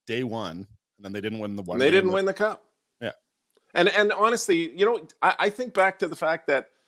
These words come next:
Speaker 2: the Toronto Argos did win the Grey Cup last year.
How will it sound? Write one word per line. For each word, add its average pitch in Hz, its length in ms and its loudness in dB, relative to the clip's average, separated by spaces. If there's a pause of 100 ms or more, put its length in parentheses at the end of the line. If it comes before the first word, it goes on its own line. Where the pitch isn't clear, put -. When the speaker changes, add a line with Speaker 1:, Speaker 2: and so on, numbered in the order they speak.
(280)
Speaker 2:
the 143 80 0
Toronto 226 420 0
Argos 180 360 2
did 170 280 6
win 123 220 -4
the 104 80 -10
Grey 101 180 -4
Cup 92 300 -8
last - 300 -6
year. - 260 -8